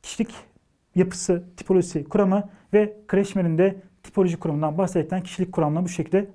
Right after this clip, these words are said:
noktalıyoruz arkadaşlar. En başta ise ne yaptık? Biz, bize, biz kişilik, kişilik oluşturan en temel yapılar ikiye ayırdık. Bir, huy yani mizaç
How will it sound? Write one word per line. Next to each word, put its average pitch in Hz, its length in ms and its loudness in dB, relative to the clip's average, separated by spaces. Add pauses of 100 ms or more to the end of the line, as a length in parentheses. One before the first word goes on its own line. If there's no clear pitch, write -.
noktalıyoruz 151 380 0
arkadaşlar. 139 480 -2 (380)
En 226 220 6
başta 185 260 2
ise 160 160 2
ne 214 40 8
yaptık? - 300 0
Biz, 233 120 0
bize, 165 280 2
biz 226 220 0 (300)
kişilik, 196 560 -2
kişilik 185 360 2
oluşturan 196 500 2
en 214 160 6
temel 196 340 2
yapılar 190 340 4 (180)
ikiye 196 220 0
ayırdık. 208 400 2 (560)
Bir, 202 260 4 (400)
huy 220 280 2 (160)
yani 156 280 0 (140)
mizaç 170 560 2